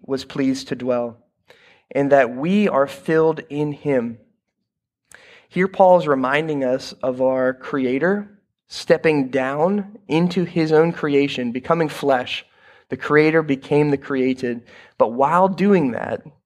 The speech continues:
didn't lose any of his divinity at all. He goes on to say that is, um, that is Christ, in Christ,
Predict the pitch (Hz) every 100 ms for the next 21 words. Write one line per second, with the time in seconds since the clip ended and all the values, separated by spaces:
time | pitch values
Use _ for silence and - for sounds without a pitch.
0 | _ _ _ 147 156 139 147 143 131 135
1 | 143 127 143 127 127 120 127 120 120 113
2 | 117 113 113 _ _ _ _ _ _ _
3 | _ _ 180 165 165 160 185 180 147 147
4 | 151 143 139 135 131 - _ - _ _
5 | - 127 123 120 - 131 127 - 151 156
6 | 156 180 - - 185 185 139 147 165